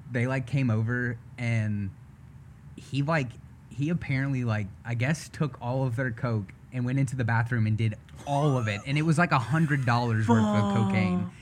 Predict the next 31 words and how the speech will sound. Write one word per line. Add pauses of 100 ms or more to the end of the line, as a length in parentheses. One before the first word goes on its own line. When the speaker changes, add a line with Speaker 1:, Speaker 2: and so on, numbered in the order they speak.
(120)
Speaker 1:
and
did
all
of
it,
and
she
chewed
him
the
fuck
out.
And
then, (380)
like,
he
tried
to
get
all,
like,
he
tried
to
buck
up
to
somebody, (840)
Speaker 2:
<laughs>
Bad
mistake.